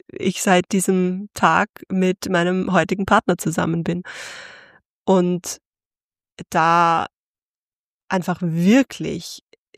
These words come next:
ganz, ganz andere Dinge, ähm, wirken als in meinen früheren Beziehungen. Und natürlich war es jetzt nicht diese Intention, die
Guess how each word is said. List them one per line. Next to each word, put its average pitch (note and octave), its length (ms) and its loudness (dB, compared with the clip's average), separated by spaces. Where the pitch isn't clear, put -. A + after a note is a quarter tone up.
ganz, F#3+ 480 0
ganz F3 380 -2
andere F3 420 -4
Dinge, E3+ 640 -4
ähm, E3+ 560 -4
wirken F3+ 920 4
als F3+ 260 2
in F3 80 -2
meinen D#3+ 220 -2
früheren F3 380 -2
Beziehungen. F3+ 720 -10
Und F#3 400 2
natürlich A3 520 2
war F3 120 4
es F3 60 -2
jetzt F3+ 200 -4
nicht G3+ 260 -2
diese F#3+ 200 0
Intention, F3 960 0
die F#3+ 260 2